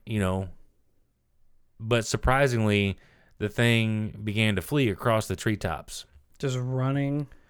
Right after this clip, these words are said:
Speaker 1: I, that's what I'm picturing
Speaker 2: on
Speaker 1: is
Speaker 2: top of the trees?
Speaker 1: that or maybe, like, swinging from 'em, like,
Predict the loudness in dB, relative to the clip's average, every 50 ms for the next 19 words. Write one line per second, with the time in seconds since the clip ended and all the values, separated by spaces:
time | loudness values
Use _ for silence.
0 | _ _ _ _ _ 0 0 0 0 -2 -2 0 0 0 -2 0 2 4 4 6
1 | 4 4 2 2 0 -2 -2 -2 -2 0 0 0 2 2 2 0 0 -2 -4 -6
2 | -6 -8 -8 -8 -6 -6 -2 2 4 4 6 6 6 6 6 4 4 4 4 4
3 | 4 2 2 -2 -2 0 2 2 2 2 0 -2 0 0 0 2 2 0 0 0
4 | 2 2 2 2 0 -4 -10 -18